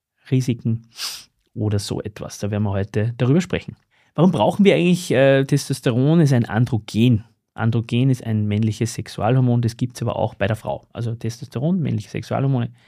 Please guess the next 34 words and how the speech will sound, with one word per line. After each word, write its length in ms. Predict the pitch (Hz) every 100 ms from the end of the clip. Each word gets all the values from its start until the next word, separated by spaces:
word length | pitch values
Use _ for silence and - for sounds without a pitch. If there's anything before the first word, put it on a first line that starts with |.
| _ -
gibt's 240 | 135 -
nicht 160 | 113 104
nur 100 | 92
beim 120 | 78
Mann, 340 | 101 220 - _
sondern 200 | - 131
auch 80 | 113
bei 80 | -
der 100 | -
Frau. 320 | 92 196 202 _ - - - -
Natürlich 400 | 113 123 117 98
weniger 340 | 104 113 104
davon. 340 | 95 101 73 - - - -
Also 220 | - 120 117
grundsätzlich 680 | 143 160 135 131 135 -
wird 440 | 123 123 117 123 117
es, 340 | 113 113 - -
ähm, 460 | 104 101 98 98 - _ _ _ - _ _
erzeugt 760 | - 120 - 127 165 - - - _ - - _
und, 420 | - 123 117 117
äh, 840 | 101 110 107 107 107 107 104 104 104
äh, 40 |
sag 200 | - 113
ich 80 | 110
mal, 340 | 104 101 - 55 50 - _
als 180 | 107 -
Vorstufe 920 | - 123 131 - 139 135 - 127 117 - _ _ _ _
werden 400 | 113 113 104 104
die 160 | 107 -
Androgene 580 | 107 113 104 110 113
mit 160 | 110 101
Hilfe 280 | 113 101 92
eines 240 | 101 95
Enzyms, 600 | 101 - 139 147 151 -